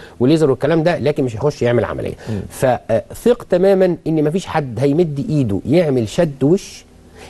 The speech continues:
Speaker 1: الا اذا كان بيعرف يعمل شد وش،
Speaker 2: مهم.
Speaker 1: والا مش هيكلم المريض عليه او هيقول لها ال-، المضاعفات بتاعته عشان يخوفها.
Speaker 2: مم. مم.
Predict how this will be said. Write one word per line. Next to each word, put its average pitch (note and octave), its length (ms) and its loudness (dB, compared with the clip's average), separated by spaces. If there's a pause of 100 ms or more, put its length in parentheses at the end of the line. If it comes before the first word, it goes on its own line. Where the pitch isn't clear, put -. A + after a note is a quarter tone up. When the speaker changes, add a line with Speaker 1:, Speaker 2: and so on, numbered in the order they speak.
(140)
Speaker 1:
الا D#3 180 4
اذا B2+ 120 0
كان D#3+ 160 2
بيعرف B2+ 400 0
يعمل A2+ 300 0
شد G2 280 -4 (160)
وش، - 420 -8
Speaker 2:
مهم. F2 200 -2
Speaker 1:
والا F3 220 2
مش D3 160 -2
هيكلم D3 440 0
المريض B2 320 0
عليه D3+ 240 2 (300)
او G3+ 200 4
هيقول D3 440 -2
لها G3 320 2 (580)
ال-، A2+ 480 0
المضاعفات A#2 540 2
بتاعته G2+ 400 -4
عشان C3+ 220 -2
يخوفها. A2+ 680 -2 (220)
Speaker 2:
مم. G2+ 180 -8 (280)
مم. G#2 140 -4